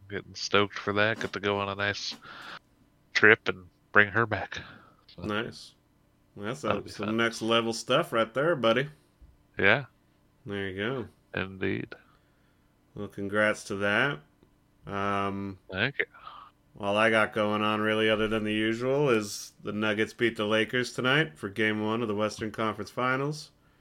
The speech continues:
Speaker 1: Ah, yeah.
Speaker 2: And, you know, uh, some listeners know that the Nuggets are not my favorite team, but, uh, it's probably the Utah Jazz, and then it'll be the Seattle Supersonics when they eventually come back.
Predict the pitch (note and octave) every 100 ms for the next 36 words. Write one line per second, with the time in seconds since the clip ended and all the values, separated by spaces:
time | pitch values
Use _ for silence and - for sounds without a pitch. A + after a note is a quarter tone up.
0 | _ _ - F#2+ G2 G2+ G#2 A2 A2+ A#2
1 | A#2 G2+ F2 - - _ _ _ _ _
2 | A2+ B2 C3 C3 C3 C3+ D#3 C#3 C#3 D#3+
3 | D3 - - - _ _ - A#2 A#2 A#2
4 | D#3 C3+ A#2+ A#2+ A#2 A2 A2 A2+ C3 A#2
5 | G#2+ G2+ D#2+ _ _ - G#2+ A2+ A2+ A2+
6 | G#2+ A2 G2+ G2 C3 A#2+ G#2+ - G#2+ A#2
7 | C3 A#2 G#2+ G2+ G2+ - _ _ _ _
8 | _ _ _ _ - G#2+ G#2 G2+ G2 G2+
9 | G2 G2 G2 G2 - - _ D#3 C#3+ A#2
10 | A2+ A2+ A2 G2+ G#2 G#2 A2+ A2 G#2+ G#2
11 | G#2 G2 G#2+ G2+ G2 - G#2+ G2+ F#2+ G#2+
12 | - - G#2 G2+ G#2 - G#2 G2 G2 F#2+
13 | G#2 F#2+ G2+ F#2+ - G2 F#2+ F#2+ G#2+ -